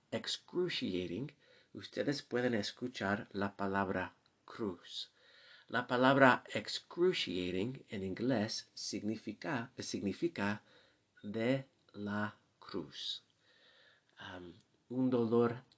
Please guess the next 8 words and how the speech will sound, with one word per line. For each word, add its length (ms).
tan 500
inmenso 800
que 400
se 240
compara 1080
a 420
ese 320
dolor 560